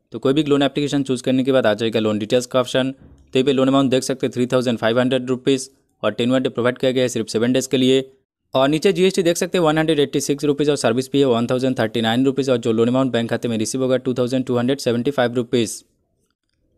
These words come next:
और नीचे आप लोगों को कन्फर्म का ऑप्शन देखने को मिल जाएगा। तो ये पे क्लिक करने के बाद आप लोगों का एप्लीकेशन चला जाएगा under review पे। तो गाइस, अभी बात ये कि अगर आप लोगों का डॉक्यूमेंट्स वगैरह सही है, सिविल अच्छा है, तो आप लोगों को इस एप्लीकेशन की तरफ से लोन मिल जाएगा।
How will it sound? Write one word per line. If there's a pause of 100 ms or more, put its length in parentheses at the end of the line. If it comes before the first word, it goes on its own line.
(1040)
और
नीचे
आप
लोगों
को
कन्फर्म
का
ऑप्शन
देखने
को
मिल
जाएगा।
तो
ये
पे
क्लिक
करने
के
बाद
आप
लोगों
का
एप्लीकेशन
चला
जाएगा
under
review
पे। (480)
तो
गाइस,
अभी
बात
ये
कि
अगर
आप
लोगों
का
डॉक्यूमेंट्स
वगैरह
सही
है,
सिविल
अच्छा
है,
तो
आप
लोगों
को
इस
एप्लीकेशन
की
तरफ
से
लोन
मिल
जाएगा।